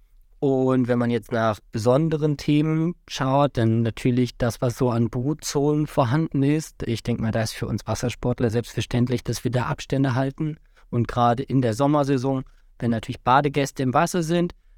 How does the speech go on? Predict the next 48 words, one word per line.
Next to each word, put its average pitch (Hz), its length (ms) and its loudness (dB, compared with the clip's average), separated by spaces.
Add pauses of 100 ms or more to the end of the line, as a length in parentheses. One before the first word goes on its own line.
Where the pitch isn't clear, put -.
dass - 200 -4
man 123 100 0
einfach 117 340 -2
proaktiv 120 800 0 (220)
nicht 123 260 0
durch 131 160 4
sie 117 160 -2
durchfährt, 120 560 0
sondern 107 380 0
sich 107 260 -2
konsequent 117 540 0
von 123 160 -4
ihnen 107 160 -2
fernhält. 135 640 2 (340)
Und 117 380 0
bisher 127 260 0
haben 127 160 4
wir 127 140 0
echt 117 220 -4
einen 113 180 0
super 127 260 0
Draht 120 460 0
zu 113 320 -4
D 127 180 0
L 123 120 4
R 120 100 2
G 127 420 0
und, 113 320 -2 (480)
ähm, 113 300 2
Kurverwaltung 143 1080 2 (220)
und 120 260 2
möchten 117 220 0
das 113 120 0
natürlich 123 360 -2
auch 120 80 2
nicht 123 160 0
aufs 104 100 -6
Spiel 131 280 0
setzen 117 360 -4
und 110 100 0
hoffen 110 220 0
deswegen, 110 400 0
dass 98 140 -4
sich - 160 -8
auch - 80 -4
die - 120 -10
Gäste 107 400 -4
weiterhin 107 520 0